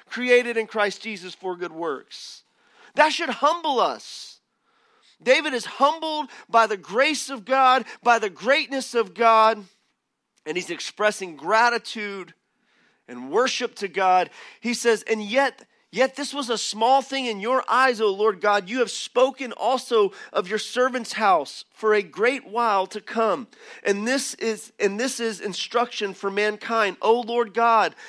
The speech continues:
And what more can David say to you? For you know your servant, O Lord God, because your promise according to your own heart, you have brought about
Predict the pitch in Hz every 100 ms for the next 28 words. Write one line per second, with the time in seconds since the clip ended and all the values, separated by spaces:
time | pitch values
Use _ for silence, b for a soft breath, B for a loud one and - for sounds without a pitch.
0 | B 226 233 214 277 233 240 262 269 269
1 | 247 208 240 247 233 - 254 262 - 226
2 | 208 175 - 220 214 269 233 240 269 269
3 | 254 - 240 214 196 - B - 240 240
4 | 226 233 202 240 240 208 151 B B 233
5 | - 226 196 165 247 262 262 240 240 240
6 | 233 214 - 226 233 233 226 B B B
7 | - 208 196 - 233 240 202 202 202 196
8 | 190 B - 143 202 262 285 277 B -
9 | 196 151 127 170 220 240 254 - 240 240
10 | 196 190 185 185